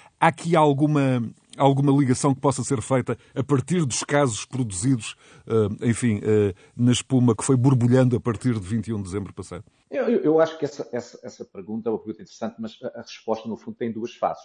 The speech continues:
Speaker 2: Uma é dizer que, n-, na verdade, os casos, pondo, tendo em conta o contexto de redes sociais e o contexto de informação que há hoje em dia, eh, que não havia há uns anos,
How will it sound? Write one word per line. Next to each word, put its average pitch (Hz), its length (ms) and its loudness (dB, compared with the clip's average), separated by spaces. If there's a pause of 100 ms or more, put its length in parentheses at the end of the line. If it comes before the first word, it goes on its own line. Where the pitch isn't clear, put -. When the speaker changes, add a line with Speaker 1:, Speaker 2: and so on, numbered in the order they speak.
Speaker 2:
Uma 185 200 -4
é 143 40 2
dizer 107 460 -4
que, 110 260 -6 (520)
n-, 127 580 -4
na 117 100 0
verdade, 113 380 2
os - 160 -12
casos, 98 460 0 (260)
pondo, 185 340 2
tendo 208 220 4
em 151 100 -2
conta - 440 -6 (340)
o 110 80 -14
contexto 117 560 0
de 107 60 -2
redes 127 220 -2
sociais 92 600 -6 (180)
e 98 60 -20
o 90 60 -14
contexto 95 640 -2
de 80 140 -12
informação 92 440 -10
que - 140 -8
há 98 60 -2
hoje 87 240 -8
em 98 80 -12
dia, 78 260 -14 (540)
eh, 101 180 0
que - 140 -10
não 87 200 -4
havia 98 360 0
há 82 100 -10
uns 95 260 -14
anos, 104 380 -10